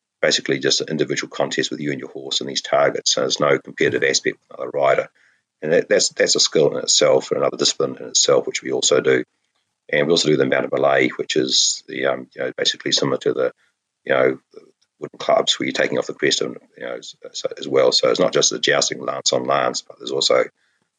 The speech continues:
the Mount of Malay and also the Mount of skills. So you're not into having another guy coming at you with a, with a sharp, with a, with a sh-, with a small stick, or, you know, stick. Then you can do the Mount of skills or the Mount of Malay. So it's not, so there's various disciplines you can get involved in.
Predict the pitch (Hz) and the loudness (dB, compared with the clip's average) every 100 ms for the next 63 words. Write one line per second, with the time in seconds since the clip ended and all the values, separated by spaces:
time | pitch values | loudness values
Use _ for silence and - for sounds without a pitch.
0 | _ - - 69 65 64 65 64 60 64 | _ -12 -4 -4 -2 0 2 4 2 2
1 | 64 64 64 60 - 76 64 - - - | 0 0 -2 0 0 2 2 0 -6 -4
2 | 76 - 69 - 62 - _ _ _ - | -4 -4 -4 -4 -4 -8 _ _ _ -2
3 | 67 65 69 64 65 65 - 64 62 - | 2 4 2 4 2 2 -2 -2 -4 -6
4 | 65 64 62 - 65 - - - - 65 | -8 -8 -8 -2 -2 -2 -8 -4 2 2
5 | 60 65 - - 67 64 - - - - | 0 -6 -14 -12 -8 -4 -4 -6 -6 -4
6 | 64 - 73 - - - - _ _ _ | -2 2 0 0 -8 -20 -20 _ _ _
7 | - - 71 - _ - - - - 64 | -20 -12 -10 -10 _ -2 -2 -2 -10 -14
8 | 60 64 65 60 64 62 - 64 - - | -12 -6 -2 0 2 2 4 4 2 -2
9 | 62 62 - 64 62 58 - - - - | -2 -4 -4 -2 0 2 0 -2 -2 -2
10 | - - - 64 67 - 69 - - - | -4 -6 -8 -8 -4 0 0 0 0 -2
11 | 60 - - 64 - 60 60 57 | -6 -12 -12 -12 -4 -4 -4 -10